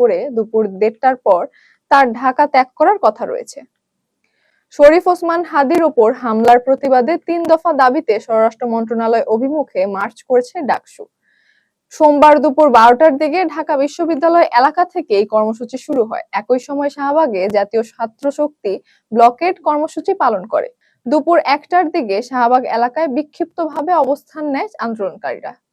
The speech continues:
মানবতা বিরোধী অপরাধের মামলায় শেখ হাসিনার আমৃত্যু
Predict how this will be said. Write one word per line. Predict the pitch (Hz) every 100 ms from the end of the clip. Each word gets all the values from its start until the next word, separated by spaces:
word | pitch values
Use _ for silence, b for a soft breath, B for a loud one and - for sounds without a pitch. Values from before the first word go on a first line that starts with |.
| _ _ _ _ _ _ _ _ _
মানবতা | 240 262 285 294 285
বিরোধী | 285 285 294 311
অপরাধের | 254 277 277 294 277
মামলায় | 254 269 - -
শেখ | - 226 254
হাসিনার | 247 247 254 - -
আমৃত্যু | 240 269 277